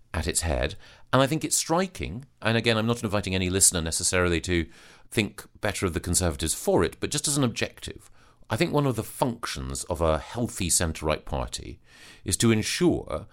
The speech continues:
that parties which are raucously populist or which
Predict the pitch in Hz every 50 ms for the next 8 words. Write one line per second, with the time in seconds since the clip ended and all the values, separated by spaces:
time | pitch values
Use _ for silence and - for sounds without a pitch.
0 | - - - - - - 107 - - - 123 113 113 113 107 - - 101 95 -
1 | - - - 127 135 131 113 95 95 101 98 - - 92 - - 85 82 - -
2 | - - - 69 71 - - - - - - - - - - - - - 110 110
3 | 110 113 110 101 - 107 95 - - - -